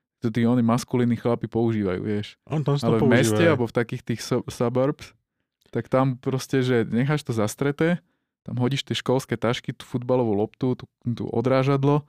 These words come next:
Speaker 2: Hm.
Speaker 1: a ide. Futbal mám.
Speaker 2: Neviem, uvidím, zvedavý.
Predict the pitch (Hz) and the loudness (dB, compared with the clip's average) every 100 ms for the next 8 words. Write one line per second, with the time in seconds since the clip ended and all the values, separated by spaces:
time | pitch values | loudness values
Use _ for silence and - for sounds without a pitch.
0 | _ 180 - _ _ _ _ _ _ _ | _ -12 -12 _ _ _ _ _ _ _
1 | 110 113 104 98 _ _ _ 120 113 107 | -2 -2 -2 -8 _ _ _ -4 0 0
2 | 104 101 104 110 - _ _ _ _ - | 0 -2 -6 -10 -14 _ _ _ _ -20
3 | - - _ - 101 98 95 107 _ _ | -20 -20 _ -8 -6 -6 -8 -14 _ _
4 | 107 107 101 101 101 104 101 101 101 98 | -6 -2 -2 -4 -8 -6 -2 0 0 -2